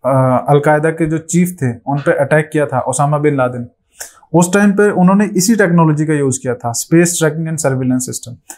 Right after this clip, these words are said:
ये होता क्या है, जब आप, आपकी जो सैटेलाइट्स होती हैं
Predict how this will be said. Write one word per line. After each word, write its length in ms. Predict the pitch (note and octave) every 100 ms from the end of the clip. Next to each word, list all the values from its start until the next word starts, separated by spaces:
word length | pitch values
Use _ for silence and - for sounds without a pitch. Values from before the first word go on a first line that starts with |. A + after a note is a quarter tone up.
| _
ये 140 | D3 F#3+
होता 420 | E3 D3 F3+ F#3
क्या 200 | E3+ C3+
है, 260 | C3+ G#3+ A#3+ _ -
जब 200 | D3 E3
आप, 300 | F3+ F3+ - D3
आपकी 380 | D3 - -
जो 160 | E3+ F3+
सैटेलाइट्स 640 | F3+ D3 D3 D#3 F3+ F3
होती 280 | D3 C#3+ C3+
हैं 260 | B2+ A#2+